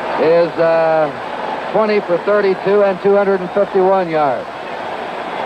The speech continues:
They squib this one to prevent a run back. Earl Christie fumbling it around.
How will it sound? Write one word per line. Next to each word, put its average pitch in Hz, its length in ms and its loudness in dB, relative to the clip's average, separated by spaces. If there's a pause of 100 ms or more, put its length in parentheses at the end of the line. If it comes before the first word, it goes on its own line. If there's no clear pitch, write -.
(540)
They 156 120 4 (120)
squib 220 260 2
this 220 220 0
one 175 160 2 (240)
to 139 60 -4
prevent 185 340 2
a 185 80 0
run 185 240 2
back. 156 320 2 (1600)
Earl 208 220 4 (100)
Christie 202 400 0
fumbling 208 320 2
it 185 160 2
around. 185 480 2